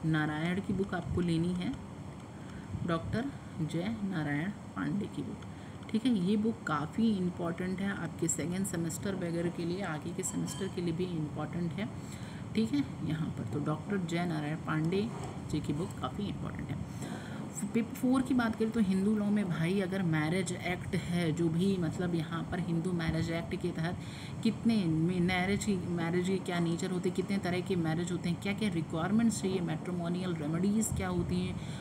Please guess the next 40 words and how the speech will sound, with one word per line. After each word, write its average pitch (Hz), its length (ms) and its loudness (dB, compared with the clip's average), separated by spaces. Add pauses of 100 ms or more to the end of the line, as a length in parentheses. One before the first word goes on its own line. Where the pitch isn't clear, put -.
(160)
judicial 190 500 4
separation 190 560 2
क्या 190 140 0
होता 175 280 0
है, 170 120 0
dissolution, 180 580 2 (400)
जितने 233 320 6
भी 233 160 4
आपके, 190 440 0
अ, 160 640 0
इन-, 170 340 2
हिंदू 180 260 4
marriage 165 320 0
एक्ट 151 120 -2
से 185 140 -2
रिलेटेड 139 380 -2
हैं, 147 160 -4 (480)
minority 214 600 4
and 220 100 4
the 202 140 0
guardianship 180 580 0
among 170 260 0
Hindus, 170 440 2
adoption 160 360 0
among-, 165 800 -2
amongst 170 480 0
Hindus, 160 280 2 (440)
ये 220 80 4
सारे 185 360 0
आपको 175 340 -2
पढ़ने - 540 0
हैं, 156 180 2
joint 160 280 0
family 147 380 -2
वगैरह, - 500 -6
ठीक 233 160 0
है, 202 180 2
ये 170 80 2
सारी - 300 -4
चीज़ें। - 280 -4